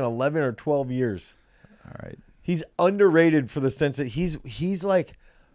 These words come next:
Speaker 1: what, forty-four or forty-seven, something like that. He's not even fifty yet, and he's won as many national titles as some of the best coaches of all time.
Speaker 2: I bet he still beats all the gold medalists in that
Speaker 1: Oh,
Speaker 2: room, too.
Speaker 1: yeah, yeah. I, it's funny 'cause,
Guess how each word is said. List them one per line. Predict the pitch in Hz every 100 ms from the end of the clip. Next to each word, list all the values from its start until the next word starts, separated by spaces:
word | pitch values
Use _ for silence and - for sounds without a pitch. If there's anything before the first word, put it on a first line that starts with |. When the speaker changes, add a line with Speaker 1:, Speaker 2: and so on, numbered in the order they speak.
| _ _
Speaker 1:
what, | 120 120 -
forty-four | _ - 127 127 139 143 135 - - 123 123 131 135
or | 104
forty-seven, | - - 123 127 120 113 - - 104 107 127 135
something | 139 123 131
like | 127 120
that. | 127
He's | 127 107
not | 113
even | 123 113 104
fifty | - 151 -
yet, | 123 131 -
and | 120
he's | -
won | 110 117 120
as | - 113 110
many | 113 117 113
national | 101 107 107 107
titles | - 104 110
as | 101
some | - 113
of | 104
the | 87 _
best | 123 110 -
coaches | 110 101 98
of | 92
all | 92
time. | 90 85 80
Speaker 2:
I | 113
bet | 117 135
he | 117
still | 117 - 110
beats | 90 104 - -
all | - 101
the | 95 95
gold | 92 92
medalists | 90 87 87 85 - - _ _ _ -
in | 95
that | 90 82
Speaker 1:
Oh, | 131 131 120
Speaker 2:
room, | 117
too. | 123
Speaker 1:
yeah, | 123 110 90 -
yeah. | 113 117 107 104
I, | - 123
it's | 131 123
funny | - 139 135
'cause, | 135 104